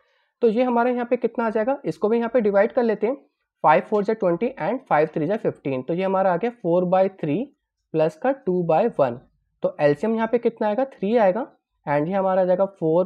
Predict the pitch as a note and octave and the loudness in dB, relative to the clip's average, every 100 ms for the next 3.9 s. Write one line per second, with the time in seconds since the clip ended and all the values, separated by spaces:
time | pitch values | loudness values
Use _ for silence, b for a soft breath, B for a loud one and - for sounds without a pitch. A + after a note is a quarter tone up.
0 | F3+ E3+ G#3 - - - G3 E3+ F3 E3+ | 0 0 0 -2 -4 -4 -2 -4 -2 -2
1 | D#3+ G#3+ - C#3+ - _ _ _ _ G3 | -2 -2 -2 -4 -4 _ _ _ _ -2
2 | F#3 A3 G#3+ A3 A3 A3+ F#3 F3 E3+ - | 0 0 0 0 -2 0 2 2 -2 -2
3 | E3+ D#3 F3 E3 D#3+ A3+ - D3 | 2 2 2 2 2 0 -2 -4